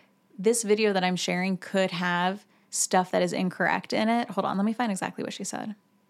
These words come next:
Okay, so it looks like she shared a video. Oh my God, it was, like, a twenty-five minute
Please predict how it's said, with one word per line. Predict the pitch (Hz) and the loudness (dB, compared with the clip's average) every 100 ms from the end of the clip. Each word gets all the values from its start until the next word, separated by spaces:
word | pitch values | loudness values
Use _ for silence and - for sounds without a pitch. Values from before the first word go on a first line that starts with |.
| _ _ - 269 | _ _ -8 -2
Okay, | 226 196 | 0 -2
so | 208 220 | 0 0
it | |
looks | 269 - | -2 -4
like | 370 | -8
she | - 262 | -6 -6
shared | - 233 233 233 226 - | -4 -2 0 0 -2 -2
a | |
video. | 190 208 208 202 190 190 185 185 - | 0 0 2 2 2 2 0 -2 -2
Oh | |
my | 226 - | -4 -4
God, | 180 | -6
it | |
was, | 170 180 | -6 -6
like, | 180 | -10
a | |
twenty-five | - 220 208 190 185 185 | -6 -4 -4 -2 -2 -2
minute | 185 180 175 | -2 -2 -4